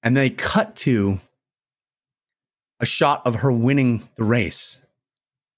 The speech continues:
And she just eats shit so hard, so ridiculously hard. Her entire strategy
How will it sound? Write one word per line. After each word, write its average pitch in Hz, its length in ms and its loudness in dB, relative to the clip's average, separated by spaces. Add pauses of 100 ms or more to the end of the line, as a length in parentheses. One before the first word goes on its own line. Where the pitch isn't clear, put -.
(760)
And 123 140 0
she 165 200 0
just 170 420 -2 (180)
eats - 440 -4
shit - 800 -2
so 175 960 0 (300)
hard, 104 720 0 (680)
so 269 960 0 (640)
ridiculously 233 920 0
hard. 185 340 0
Her 226 200 0
entire 330 760 0 (500)
strategy 302 1200 0